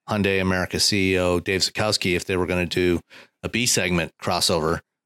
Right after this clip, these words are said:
uh, since, you know, they were really starting to take off at that point.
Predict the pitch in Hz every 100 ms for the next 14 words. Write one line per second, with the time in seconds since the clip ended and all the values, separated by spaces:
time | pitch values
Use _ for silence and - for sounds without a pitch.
0 | - 87 80 - 90 - 92 85 90 87
1 | 90 92 82 98 87 80 98 101 98 -
2 | 90 - - 92 87